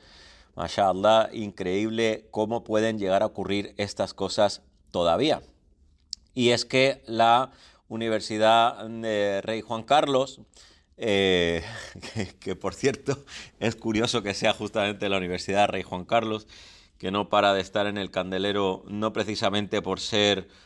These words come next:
eh, puntera o por ser la, la mejor o, o de donde salen los, los, eh, los periodistas más eruditos y las personas más preparadas.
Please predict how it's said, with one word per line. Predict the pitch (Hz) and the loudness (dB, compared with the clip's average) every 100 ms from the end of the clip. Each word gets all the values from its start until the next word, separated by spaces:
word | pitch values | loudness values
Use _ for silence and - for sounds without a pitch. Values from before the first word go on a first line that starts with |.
| _ _ - | _ _ -2
eh, | 101 95 87 80 82 - _ | 2 2 2 -2 -8 -16 _
puntera | - 95 90 135 135 110 104 | -12 -10 0 4 4 4 4
o | 95 | 0
por | 95 | -6
ser | 85 113 110 | -4 -2 0
la, | 110 95 87 87 | 2 2 0 -2
la | 87 | -6
mejor | 85 - 123 143 131 107 98 | -8 0 4 6 6 2 0
o, | 95 87 - - - _ - | -2 -4 -10 -20 -20 _ -10
o | 98 | -4
de | 98 | -2
donde | 95 95 90 | -2 -2 -4
salen | - 101 107 98 | 0 2 2 0
los, | 95 90 - | -2 -4 -10
los, | - 98 87 87 95 | -6 -2 -2 -2 -6
eh, | - - 78 78 | -14 -16 -18 -14
los | - 90 | -10 -10
periodistas | - 90 87 110 - 101 98 | -6 -4 0 -2 0 0 0
más | 95 104 | -4 -4
eruditos | 85 87 123 120 107 92 | -4 -4 -6 -4 -4 -4
y | 98 | -6
las | 90 - | -6 -6
personas | 85 101 101 | -4 -4 -2
más | 101 98 | -4 -4
preparadas. | 101 90 98 98 - | -2 2 4 2 -2